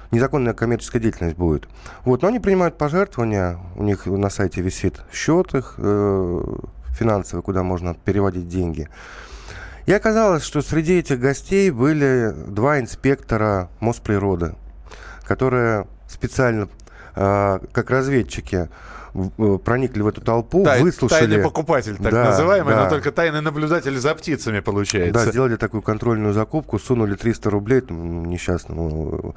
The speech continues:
Speaker 1: э, бёрдвотчеру. Тот взял деньги. Нельзя, конечно, брать деньги так, э, ну, так в открытую. Э, раз у вас пожертвование, конечно, желательно, чтобы переводили деньги на счёт. Ну, ладно, хорошо.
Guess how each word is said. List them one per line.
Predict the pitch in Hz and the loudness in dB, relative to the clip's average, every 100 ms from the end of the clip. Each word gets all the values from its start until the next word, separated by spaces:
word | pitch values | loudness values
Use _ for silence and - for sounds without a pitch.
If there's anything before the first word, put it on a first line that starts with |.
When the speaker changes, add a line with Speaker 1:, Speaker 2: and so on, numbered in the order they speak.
| - - - - - | -14 -14 -12 -12 -12
Speaker 1:
э, | 92 | -2
бёрдвотчеру. | 98 90 98 135 151 135 120 104 - - - | -2 -2 0 0 0 0 0 -2 -8 -20 -2
Тот | 135 110 | 0 0
взял | 104 147 | 0 0
деньги. | 123 127 123 104 | 0 0 0 0
Нельзя, | 101 101 107 135 | 0 0 0 -2
конечно, | 117 117 110 113 | -2 -4 -4 -4
брать | 104 104 98 | -2 -2 -2
деньги | 101 92 | -2 -2
так, | 90 98 - | -2 -2 -2
э, | 90 87 80 - - | -2 -2 -2 -4 -4
ну, | |
так | 101 95 | -2 0
в | 104 | 0
открытую. | - 113 98 - 85 80 - - - - | -2 -2 -2 0 -2 -2 -10 -16 -16 -10
Э, | - 92 95 - | -2 2 2 2
раз | 135 - | 0 0
у | |
вас | 127 | -2
пожертвование, | 131 123 160 165 120 113 | -2 0 0 -2 -4 -4
конечно, | - 107 127 113 | -2 -2 -2 -4
желательно, | 98 101 117 95 95 85 | 0 0 0 -2 -2 -2
чтобы | - 95 87 | -4 -6 -4
переводили | - 101 98 104 101 | 0 2 2 0 -2
деньги | 90 95 87 | 0 -2 0
на | 87 95 | 0 -2
счёт. | - - 76 - - - - - - - - | -2 -6 -6 -8 -20 -20 -20 -20 -20 -12 -2
Ну, | 107 139 - | 0 0 -4
ладно, | 95 107 85 76 69 - - - | -2 -2 -2 -6 -12 -18 -18 -10
хорошо. | - 113 123 104 82 | -2 -2 -2 -2 -2